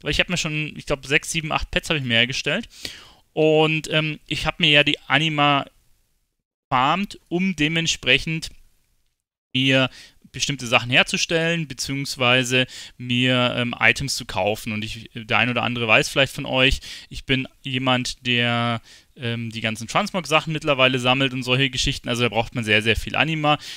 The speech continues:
mehrere tausend, zehntausend, hunderttausend Anima, wenn man sich alles kaufen will. Deswegen, ja, möchte ich das Anima nicht für solche Sachen raushauen, ne? Genau, ich kann euch das mal zeigen. Zum Beispiel, ähm, hier gibt's so einen Händler,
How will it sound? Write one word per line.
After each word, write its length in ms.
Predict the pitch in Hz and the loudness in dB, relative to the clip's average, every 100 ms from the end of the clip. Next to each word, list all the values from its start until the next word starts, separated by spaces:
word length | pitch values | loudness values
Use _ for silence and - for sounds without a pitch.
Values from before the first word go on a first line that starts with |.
| - | -12
mehrere 640 | - 123 135 127 123 123 120 - - | 2 6 6 6 4 4 2 -2 -12
tausend, 800 | - - 127 135 135 135 131 - - | -2 2 4 2 -2 -4 -6 -10 -12
zehntausend, 600 | - 135 135 135 131 131 | -4 -2 0 0 0 0
hunderttausend 560 | 127 143 131 120 123 127 | -2 0 0 0 0 0
Anima, 340 | 117 156 143 | 0 2 0
wenn 80 | 123 | 0
man 140 | 139 131 | -2 -2
sich 160 | 120 | -4
alles 180 | 113 123 | -4 -4
kaufen 320 | - 208 214 | -4 -4 -2
will. 100 | 180 | -2
Deswegen, 460 | 160 - 156 165 170 - - - _ _ - - - _ _ _ _ | -2 -4 -6 -4 -6 -8 -14 -18 _ _ -20 -20 -20 _ _ _ _
ja, 340 | 135 139 131 - - | -10 0 0 0 -12
möchte 320 | 135 147 170 | -6 -4 -4
ich 60 | |
das 160 | 143 135 | -6 -6
Anima 340 | 131 147 143 | -4 -2 0
nicht 160 | 135 151 | 0 -2
für 100 | 139 | -2
solche 260 | 120 135 120 | 0 2 2
Sachen 240 | 117 127 | 0 -2
raushauen, 540 | 101 107 120 95 95 | 0 0 0 -4 -8
ne? 220 | 98 131 190 - - - | -8 -8 -8 -12 -16 -8
Genau, 320 | 123 113 107 | -4 0 0
ich 100 | 107 | 0
kann 140 | - 151 | 0 0
euch 100 | 139 | 0
das 160 | 135 | -4
mal 160 | 135 120 | -6 -4
zeigen. 280 | - 131 147 | 2 2 2
Zum 120 | 143 | -4
Beispiel, 440 | 131 - 127 123 - | -6 -4 -2 -2 -2
ähm, 260 | 123 120 | -4 -6
hier 240 | 117 123 170 | -6 -4 -2
gibt's 220 | 165 - | -2 -4
so 80 | 151 | -4
einen 100 | 143 | -2
Händler, 460 | 131 156 147 147 | -2 0 2 2